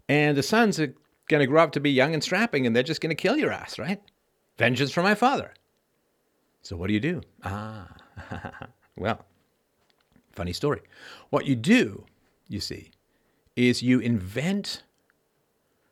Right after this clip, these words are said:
a cosmology wherein to kill you is to damn your soul. Anybody who comes and kills the king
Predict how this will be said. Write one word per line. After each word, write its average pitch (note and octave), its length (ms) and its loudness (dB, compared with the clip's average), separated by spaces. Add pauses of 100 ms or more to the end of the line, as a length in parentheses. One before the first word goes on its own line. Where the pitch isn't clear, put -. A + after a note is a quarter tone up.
(100)
a - 60 -8
cosmology C#3+ 880 -2
wherein A2 680 0 (640)
to - 100 -8
kill F3 280 0
you A2+ 420 -2 (1120)
is A2+ 160 -2
to A2 100 -6
damn F#2+ 280 -2
your G#2+ 100 -2
soul. - 360 -4 (1300)
Anybody D#3 500 2
who C#3+ 100 2
comes C3 300 -2
and C3+ 100 -4
kills C3+ 240 0
the G#2+ 100 -8
king A3+ 320 -6